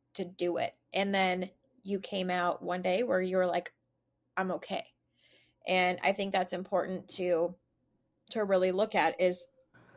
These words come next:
with mental health and with a lot of these topics that we've talked about today, when you have somebody that sits like this and we're just talking to each other. And,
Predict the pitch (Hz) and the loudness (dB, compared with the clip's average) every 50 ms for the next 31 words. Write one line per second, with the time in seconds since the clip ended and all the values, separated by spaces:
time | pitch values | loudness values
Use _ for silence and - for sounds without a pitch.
0 | - _ - _ _ _ _ _ - - 220 214 208 214 - - - 196 185 190 | -20 _ -20 _ _ _ _ _ -8 -2 2 2 2 2 0 -6 -4 -4 -4 -4
1 | 185 196 190 190 196 185 170 160 - - - 185 180 185 180 175 180 - - - | -4 -6 -8 -4 -2 -2 -2 -2 -4 -6 -6 -4 0 2 2 2 0 -2 -4 -6
2 | - 180 185 175 180 180 185 185 180 185 185 185 175 175 170 165 175 - - - | -4 -2 0 2 2 2 2 0 -2 -2 -4 -2 -2 0 -2 -2 -4 -6 -12 -14
3 | - - - - _ _ _ _ - - 165 185 190 226 202 190 - - - 190 | -20 -20 -20 -20 _ _ _ _ 0 4 4 4 6 4 0 -2 -2 -4 -4 -2
4 | - 190 190 - 208 190 185 - 190 190 175 175 - - - 202 196 190 185 180 | -2 -2 -4 -2 -4 -4 -4 -4 -2 0 0 0 0 -4 -8 -4 -2 0 2 2
5 | - - 185 190 _ _ _ _ _ _ _ _ _ _ _ _ _ _ _ _ | 2 0 -4 -6 _ _ _ _ _ _ _ _ _ _ _ _ _ _ _ _
6 | _ _ _ _ _ _ _ _ _ _ _ _ _ 220 220 226 214 214 208 208 | _ _ _ _ _ _ _ _ _ _ _ _ _ 2 4 6 6 6 4 2
7 | 208 - 196 233 226 233 233 233 - - 208 202 196 190 185 180 185 185 185 - | 0 2 4 6 6 6 6 4 0 -2 0 2 2 4 4 2 2 0 0 -2
8 | 180 - - 202 180 - - 220 233 247 - 311 330 247 - - - - 196 190 | -2 0 0 0 0 0 2 2 2 2 2 2 0 2 0 -2 -6 -6 -4 -2
9 | 196 190 185 190 185 - 185 185 185 - 190 190 190 202 196 190 208 208 214 202 | -2 -2 -2 -4 -6 -6 -6 -8 -6 -4 -6 -4 -4 -4 -2 0 0 0 2 2
10 | 180 165 - - 180 175 175 180 | 2 2 0 0 -2 -2 -2 -6